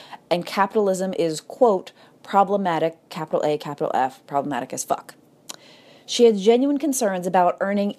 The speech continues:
any compensation at all, and had therefore been, and I quote, "thinking of," end quote,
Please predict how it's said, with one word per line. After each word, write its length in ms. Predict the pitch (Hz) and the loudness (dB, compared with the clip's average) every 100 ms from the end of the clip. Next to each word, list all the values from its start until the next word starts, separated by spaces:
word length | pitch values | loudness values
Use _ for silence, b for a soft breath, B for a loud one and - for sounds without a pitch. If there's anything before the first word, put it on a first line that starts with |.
| - | 0
any 320 | 247 254 269 | 2 4 2
compensation 800 | 262 226 214 202 202 175 170 175 156 | 0 -4 -4 -4 0 0 0 -8 -6
at 260 | 185 196 - | 0 0 2
all, 480 | 185 170 135 147 220 - _ - | 2 2 2 0 -6 -12 _ -4
and 160 | 185 | -2
had 180 | 196 196 | 0 0
therefore 500 | 208 226 233 220 208 | 2 2 0 0 0
been, 260 | 196 196 185 - | 2 0 -2 -8
and 220 | 165 165 | -2 -2
I 80 | 202 | 0
quote, 360 | - 202 - | 2 2 0
"thinking 540 | - - 277 285 226 165 | -8 -2 -2 0 -2 2
of," 300 | 135 151 147 | 2 2 -2
end 200 | 160 156 | -8 -8
quote, 280 | - 147 | -2 -2